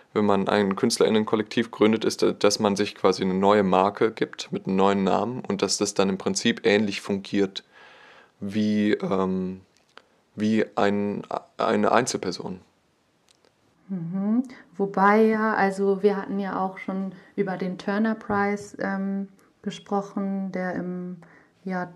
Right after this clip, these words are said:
Speaker 2: zweitausendneunzehn, glaub ich, war das, vergeben worden ist, wo zum allerersten Mal sozusagen die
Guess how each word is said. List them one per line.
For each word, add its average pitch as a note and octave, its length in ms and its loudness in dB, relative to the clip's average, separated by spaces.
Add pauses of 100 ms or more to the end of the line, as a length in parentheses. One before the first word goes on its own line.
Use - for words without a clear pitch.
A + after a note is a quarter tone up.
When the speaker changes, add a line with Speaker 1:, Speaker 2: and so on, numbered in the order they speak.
Speaker 2:
zweitausendneunzehn, E3+ 1000 -2
glaub G#3 200 -2
ich, G3+ 100 -8
war F#3+ 140 -4
das, F#3 160 -10
vergeben G#3 400 0
worden G#3 180 2
ist, G3+ 160 -2 (300)
wo F#3 100 -2
zum E3+ 240 -2
allerersten F#3+ 800 0
Mal F#3 420 -2
sozusagen F3 560 -6
die E3+ 340 -8